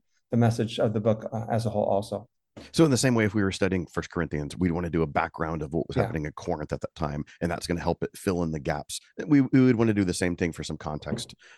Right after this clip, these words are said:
Speaker 2: uh, there just to understand the recipients.
Speaker 1: Y-, yeah, to some extent, right. Yeah. And obviously, tho-, like, those letters, typically we, like,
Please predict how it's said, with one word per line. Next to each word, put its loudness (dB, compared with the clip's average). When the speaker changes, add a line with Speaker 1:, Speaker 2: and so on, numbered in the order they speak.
Speaker 2:
uh, 0
there 2
just -6
to -2
understand -2
the -4
recipients. -8
Speaker 1:
Y-, 0
yeah, 8
to 6
some 6
extent, 2
right. 6
Yeah. 4
And 6
obviously, 2
tho-, 6
like, -4
those 4
letters, 4
typically -2
we, 2
like, 2